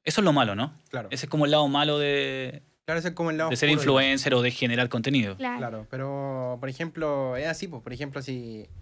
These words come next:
Speaker 2: si Dios quiere, <laughs> llegamos a un punto de ser famoso,
Speaker 1: Ujú.
Speaker 2: claro, la gente siempre va a tener su diferencia, van a decir, "No, su contenido es pésimo y su contenido es muy bacán".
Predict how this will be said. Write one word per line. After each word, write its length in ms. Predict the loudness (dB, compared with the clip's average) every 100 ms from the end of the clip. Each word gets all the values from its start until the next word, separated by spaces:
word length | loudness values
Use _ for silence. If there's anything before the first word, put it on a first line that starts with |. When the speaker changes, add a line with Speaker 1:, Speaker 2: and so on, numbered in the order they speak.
| -20 _ _ _ _
Speaker 2:
si 80 | -10
Dios 100 | -8
quiere, 220 | -2 -2
<laughs> 340 | 2 0 0 -2
llegamos 240 | -2 0
a 20 |
un 60 | -2
punto 240 | -4 -2
de 20 | -2
ser 80 | 0
famoso, 520 | 0 0 -2 -4 -6 _ 0
Speaker 1:
Ujú. 320 | 4 4 2 0 _ _ -4
Speaker 2:
claro, 500 | 0 2 0 0 0
la 100 | -2
gente 280 | -4 -4 -4
siempre 260 | -4 -2 0
va 60 |
a 40 | 0
tener 140 | -2
su 80 | -4
diferencia, 420 | -4 -2 -4 -4
van 60 | -6
a 20 |
decir, 180 | -6 -4
"No, 380 | -2 0 0 0
su 80 | -4
contenido 320 | -6 -4 -6
es 60 | -4
pésimo 560 | -2 -2 -2 -2 -2 -4
y 40 |
su 100 | -4
contenido 300 | -4 -4 -2
es 20 |
muy 100 | 0
bacán". 280 | 0 -2 -4